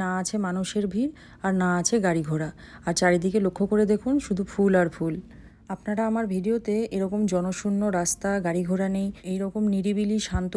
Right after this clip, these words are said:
দুবাইকে বোধহয় খুব কমই দেখেছেন। আর রাস্তাগুলো দেখে মনে হচ্ছে না যে বৃষ্টি হয়েছে, আদৌ কিন্তু বৃষ্টি হয়নি। রাস্তাগুলো এতটাই পরিষ্কার, গাড়ি চলে চলে রাস্তাগুলো একদম চকচক করছে। তবে এখানকার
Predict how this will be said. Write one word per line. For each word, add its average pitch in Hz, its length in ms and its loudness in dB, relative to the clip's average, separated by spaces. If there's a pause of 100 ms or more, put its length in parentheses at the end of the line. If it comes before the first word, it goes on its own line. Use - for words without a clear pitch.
দুবাইকে 190 420 0
বোধহয় 208 340 0
খুব 208 100 -4 (100)
কমই 175 280 0
দেখেছেন। 160 380 -4 (300)
আর 190 80 -2 (120)
রাস্তাগুলো 208 400 -2 (100)
দেখে 214 140 -4 (120)
মনে 202 220 0
হচ্ছে 220 300 -2
না 277 60 0 (100)
যে 247 140 0
বৃষ্টি 208 340 -2
হয়েছে, 214 280 0 (480)
আদৌ 196 260 2
কিন্তু 240 280 2
বৃষ্টি 208 320 0
হয়নি। 170 260 2 (120)
রাস্তাগুলো 190 340 0 (100)
এতটাই 233 400 0
পরিষ্কার, 226 420 2 (140)
গাড়ি 180 240 2
চলে 220 220 2
চলে 214 160 2 (100)
রাস্তাগুলো 190 440 -2
একদম 180 200 -2 (100)
চকচক 180 340 -2 (100)
করছে। 160 300 -6 (220)
তবে 202 240 -2
এখানকার 214 360 -2